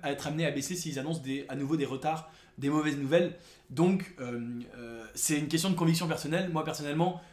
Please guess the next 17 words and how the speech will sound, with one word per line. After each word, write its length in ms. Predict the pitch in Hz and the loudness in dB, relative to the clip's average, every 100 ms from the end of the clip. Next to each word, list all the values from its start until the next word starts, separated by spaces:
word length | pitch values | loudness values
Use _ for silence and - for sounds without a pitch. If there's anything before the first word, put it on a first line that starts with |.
| - 113 | -18 -10
euh, 260 | 113 110 | -6 -6
je 140 | 117 147 | -4 -2
me 80 | |
pose 320 | 143 170 180 135 | 0 4 4 4
vraiment 360 | - 175 190 | 0 2 2
beaucoup 180 | 170 170 | 0 0
la 80 | 151 | -4
question. 260 | 143 - | -4 -4
Aujourd'hui 240 | 185 143 175 | -2 -2 -2
c'est 100 | 139 | -4
encore 200 | 170 147 | -4 -4
un 60 | |
petit 200 | 147 - | -6 -6
peu 140 | 170 180 | 2 4
élevé 200 | 170 175 | 6 4
pour 160 | 165 | 4
moi, 320 | 160 196 220 | 6 8 8